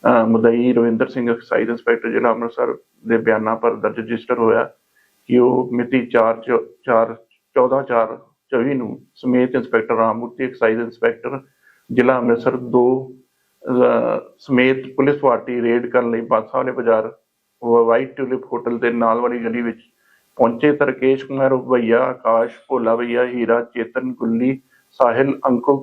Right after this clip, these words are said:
ਘੁੱਗੂ, ਨਿਸ਼ਾ ਪਤਨੀ ਰਕੇਸ਼ ਕੁਮਾਰ ਉਰਫ ਭਈਆ, ਵਾਸੀ ਗਲੀ ਨੰਬਰ ਚਾਰ, ਕੋਟ ਆਤਮਾ ਰਾਮ, ਅਹ, ਵਾਸਾ ਵਾਲਾ ਬਾਜ਼ਾਰ, ਅੰਮ੍ਰਿਤਸਰ ਅਤੇ ਵੀਹ ਪੱਚੀ ਨਾਮਲੂਮ ਵਿਅਕਤੀ ਦੋਸ਼ੀ ਆਪਣੇ ਹੱਥਾਂ ਵਿੱਚ ਤੇਜ਼ ਹਥਿਆਰ, ਅਹ, ਤੇ ਇੱਟਾਂ ਰੋੜੇ ਲੈ ਕੇ ਖੜੇ ਸਨ। ਜਦੋਂ ਅਸੀਂ ਗ-,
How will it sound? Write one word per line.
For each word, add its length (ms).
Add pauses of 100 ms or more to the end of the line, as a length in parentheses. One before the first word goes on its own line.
(220)
ਘੁੱਗੂ, 460
ਨਿਸ਼ਾ 380
ਪਤਨੀ 500 (100)
ਰਕੇਸ਼ 360
ਕੁਮਾਰ 340 (480)
ਉਰਫ 180 (100)
ਭਈਆ, 260
ਵਾਸੀ 360
ਗਲੀ 220
ਨੰਬਰ 320
ਚਾਰ, 220
ਕੋਟ 360
ਆਤਮਾ 360
ਰਾਮ, 280 (800)
ਅਹ, 600
ਵਾਸਾ 320
ਵਾਲਾ 180
ਬਾਜ਼ਾਰ, 440 (220)
ਅੰਮ੍ਰਿਤਸਰ 460 (220)
ਅਤੇ 160
ਵੀਹ 560
ਪੱਚੀ 300
ਨਾਮਲੂਮ 500
ਵਿਅਕਤੀ 300
ਦੋਸ਼ੀ 360
ਆਪਣੇ 260
ਹੱਥਾਂ 300
ਵਿੱਚ 160 (100)
ਤੇਜ਼ 220
ਹਥਿਆਰ, 420 (640)
ਅਹ, 260
ਤੇ 200
ਇੱਟਾਂ 240
ਰੋੜੇ 300
ਲੈ 220
ਕੇ 140
ਖੜੇ 300
ਸਨ। 160
ਜਦੋਂ 240
ਅਸੀਂ 240
ਗ-, 120